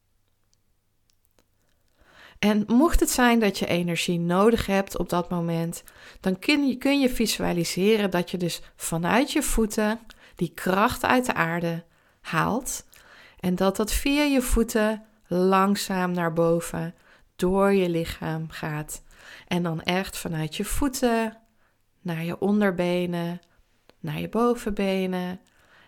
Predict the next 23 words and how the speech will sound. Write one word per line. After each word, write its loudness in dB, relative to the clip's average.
En -2
dat -2
dat -6
zo -4
lang-, 0
langzaam -2
doorgaat -4
naar -4
je -6
kruin. -10
En -6
dan -4
voel -2
je 2
gewoon 0
hoe 0
je 2
gevuld -2
wordt -2
met -2
die -8
positieve -2
energie, -4